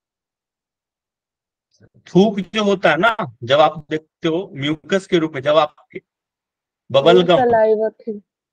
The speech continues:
Speaker 1: सही word है, बबल गम। ठीक है,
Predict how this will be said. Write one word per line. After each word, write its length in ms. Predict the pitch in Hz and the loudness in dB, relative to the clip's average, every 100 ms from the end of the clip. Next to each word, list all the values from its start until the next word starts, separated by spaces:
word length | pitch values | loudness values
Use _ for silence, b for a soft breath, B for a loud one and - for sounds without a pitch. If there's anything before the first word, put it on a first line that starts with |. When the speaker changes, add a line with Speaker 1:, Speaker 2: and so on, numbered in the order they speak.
| _ | _
Speaker 1:
सही 240 | _ 143 160 | _ -2 -2
word 240 | 156 151 | -2 -2
है, 60 | 160 - | -4 -4
बबल 280 | 135 143 143 | -4 -4 -4
गम। 160 | 156 151 _ - - _ _ _ _ _ _ _ _ _ _ _ _ _ _ - | -6 -8 _ -20 -20 _ _ _ _ _ _ _ _ _ _ _ _ _ _ -14
ठीक 160 | 143 | -6
है, 280 | 196 131 - | -6 -6 -12